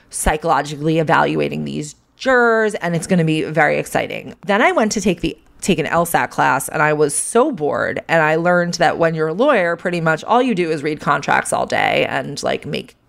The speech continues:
track changes and shit. So I stopped pursuing that. I don't know, like, maybe I would have been doing, like, I have a feeling that, <laughs> I kind of have a feeling that I would have worked in, like, a corporate job, maybe in, like, H R for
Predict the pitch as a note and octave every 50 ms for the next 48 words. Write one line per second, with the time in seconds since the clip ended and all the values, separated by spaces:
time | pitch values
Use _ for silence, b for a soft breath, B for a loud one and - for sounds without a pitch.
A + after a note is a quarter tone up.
0 | _ _ - - A2 - - - - C#3 B2 - - - - - - - - -
1 | - - C2 B1+ - B B B B B B B B B B B - - - G3+
2 | F#3 F3 F3 F3 E3+ - - - - - G#3+ G3+ - - - G#3+ G3 - G3 E3+
3 | D3 D3+ D3 A#2+ F#2 G#2+ F2 - - _ _ _ _ _ _ _ _ _ _ _
4 | _ - - A3 B3 B3 B3 B3+ B3+ A#3+ G3+ F3 D#3+ E3 D#3 D3+ D3+ - - E3
5 | E3 D#3+ D3+ D#3+ F3 G3 F#3 D#3+ E3 E3 D#3 D#3+ D3+ D3+ D#3 D3+ D3 D3 - D#3
6 | C#3+ D3+ D3+ D3 D3+ D3 C3+ D3 D3 D3 D3 D3 C#3+ B2+ C3 C3+ - - - -
7 | _ _ _ _ _ _ _ _ _ _ _ - D#4+ F#4+ A4+ G#4 A4+ A4+ - G#3+
8 | F#3+ F3 E3+ E3+ F3+ F3+ F3 E3 C#3 - - - - G#3+ G3+ - - - - B
9 | B B B B B B B - A#3 - F#4 F4 F#4 G4+ G#4+ F#4 F4 A#3+ - G3
10 | F3 E3+ F3 F3 E3+ E3+ E3 D#3+ D#3+ D#3+ D#3 D#3+ D#3+ C3+ - - E3+ E3 E3 D#3
11 | E3 E3 D#3 - E3+ C#3 C#3 - D#3 D3 - - D3 C#3+ C#3+ D3+ D#3 D3+ D#3 C#3+
12 | C#3+ - D3+ D#3 D3+ D#3 C#3+ C#3 - - - E3+ D#3+ - D#3+ - B2+ C#3 C3+ E3
13 | - - - F#3+ F#3+ F#3 F3+ F3 F3+ F3 - -